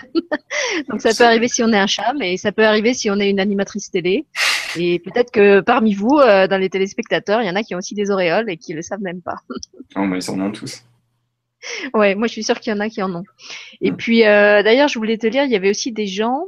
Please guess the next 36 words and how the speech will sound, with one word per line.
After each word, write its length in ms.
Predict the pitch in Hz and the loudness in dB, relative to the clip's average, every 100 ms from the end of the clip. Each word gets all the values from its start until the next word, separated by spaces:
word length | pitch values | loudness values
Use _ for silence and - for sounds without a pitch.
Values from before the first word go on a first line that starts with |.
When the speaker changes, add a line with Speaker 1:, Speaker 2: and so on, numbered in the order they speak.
| 330 | -10
Speaker 1:
attends, 220 | - 165 | -12 -12
du 120 | 165 | -12
coup, 200 | 170 226 - _ | -12 -12 -14 _
comme 180 | - 185 | -16 -12
maintenant 240 | 180 185 | -10 -10
j'ai, 280 | 185 - - - _ _ _ _ - | -10 -12 -14 -18 _ _ _ _ -14
j'étais 260 | 160 - 165 | -12 -8 -6
dissipée, 500 | 196 - 202 - 202 | -6 -6 -6 -2 -2
je 60 | |
suis 140 | - - | -2 -8
sortie, 420 | - - - 208 | -10 -10 -8 -6
j'ai 120 | 165 | -6
plus 180 | - 247 | -2 0
les 100 | 220 | 2
questions. 460 | 202 - 240 277 - - - - - - - - - | 0 0 -2 -2 -4 -14 -16 -14 -14 -14 -18 -18 -12
Il 120 | 175 | -2
y 100 | 208 | 0
avait 180 | 202 214 | 2 4
des 120 | 202 | 4
gens 140 | 214 | 4
qui 160 | 262 214 | 2 0
te 80 | 196 | 0
disaient 300 | 185 208 269 | 0 2 0
qu'ils 180 | 233 202 | 0 0
étaient 140 | 202 | 2
en 100 | 196 | 2
train, 260 | 226 214 202 | 4 2 2
en 100 | 185 | -2
train 180 | - 240 | 0 0
de 100 | 196 | 0
suivre, 480 | - 277 269 233 202 | -2 -2 0 0 2
euh, 840 | 196 190 190 190 185 185 185 185 | 4 4 2 2 4 4 4 2
l'émission 500 | 190 202 208 - 269 | 2 0 0 -2 -4
avec 180 | 247 180 | -4 -4
des 100 | 185 | -4
chats 360 | - - 226 | -4 -2 0